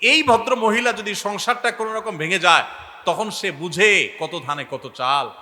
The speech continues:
তাকে উস্কানি দিয়ে তথাকথিত নারীবাদীরা তাকে অ্যাগ্রেসিভ করে দিয়েছে। একটা সময় যখন সে তার সোনালী সংসারটা ধ্বংস করে ফেলে, তখন সে টের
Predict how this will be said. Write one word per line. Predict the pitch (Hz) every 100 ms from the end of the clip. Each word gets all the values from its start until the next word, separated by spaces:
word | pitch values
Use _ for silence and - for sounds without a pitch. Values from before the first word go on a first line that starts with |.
| - - -
তাকে | 185 - 220
উস্কানি | 247 - - 262 269 277
দিয়ে | 254 247 226 - - - - - - -
তথাকথিত | 214 226 220 233 208 220
নারীবাদীরা | 196 190 196 208 220 208 127 - - - - -
তাকে | 202 196 226 185 220 233
অ্যাগ্রেসিভ | 196 196 214 247 285 311 -
করে | 269 262
দিয়েছে। | 254 247 247 233 - - -
একটা | 214 233 - 330
সময় | - 277 254
যখন | 226 233 254
সে | - 233 196 214 285 - - - -
তার | 190 180 165 156
সোনালী | - 185 180 160
সংসারটা | - 185 - 208 - 180 151
ধ্বংস | 123 214 233
করে | 220 190 165
ফেলে, | 147 156 135 - - - -
তখন | 151 -
সে | -
টের | 170 156